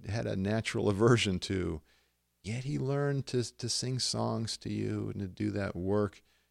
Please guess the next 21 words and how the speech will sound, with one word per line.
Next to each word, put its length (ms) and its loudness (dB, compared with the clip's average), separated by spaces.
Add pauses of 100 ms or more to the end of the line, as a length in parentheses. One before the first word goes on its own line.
(140)
as 220 -2
unto 340 -2
you, 420 0
even 280 -2
as 120 -4
he 120 -4
was 120 -4
scrubbing 500 -4
the 100 -6
pots 440 -8
and 100 -8
the 80 -8
pans. 680 -8 (540)
And 100 -8
Lord, 140 -4
whatever 640 2 (440)
our 360 2 (280)
work 420 2
is 420 0
this 280 0
day, 480 -4